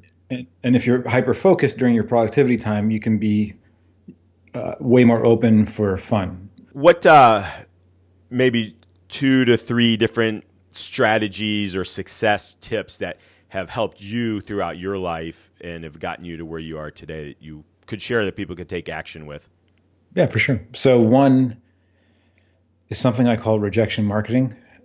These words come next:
Speaker 1: Uh, and this works so well, and it's, uh,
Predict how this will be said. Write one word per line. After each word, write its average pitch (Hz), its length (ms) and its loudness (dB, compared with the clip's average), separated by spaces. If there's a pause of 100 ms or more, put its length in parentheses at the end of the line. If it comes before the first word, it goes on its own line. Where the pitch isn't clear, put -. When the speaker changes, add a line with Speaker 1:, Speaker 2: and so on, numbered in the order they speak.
(140)
Speaker 1:
Uh, 98 420 -2 (600)
and 113 200 4
this 107 180 2
works 110 280 2
so 120 200 2
well, 113 340 4
and 113 220 -2
it's, - 360 -6
uh, - 100 -2